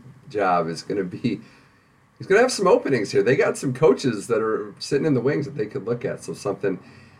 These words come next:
to see there as I talk with Dan Mount on the Money Mitch Effect. We continue talking N H L. Dan, I wanna talk about one of the more surprising stories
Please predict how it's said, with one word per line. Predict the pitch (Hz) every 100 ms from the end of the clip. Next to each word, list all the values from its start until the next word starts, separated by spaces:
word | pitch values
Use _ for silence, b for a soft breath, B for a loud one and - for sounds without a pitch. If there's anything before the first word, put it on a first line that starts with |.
| B
to | -
see | 98 120
there | 87 98 92
as | 85
I | 85
talk | 113 95 -
with | 85
Dan | 98 95 92
Mount | 90 92 92
on | 90 87 87
the | 87
Money | 90 90
Mitch | 87 87 -
Effect. | 82 - 107 135 - -
We | 92 80 - b -
continue | 92 - 95
talking | 87 98 90 90 82
N | 95
H | 90 87 -
L. | 101 101
Dan, | 104 104
I | 98
wanna | 101 127 135
talk | - 120 113
about | 92 104 98 98
one | 107
of | 98
the | 92
more | 90 104 98
surprising | - - - 120 120 117 98
stories | - - 104 95 90 87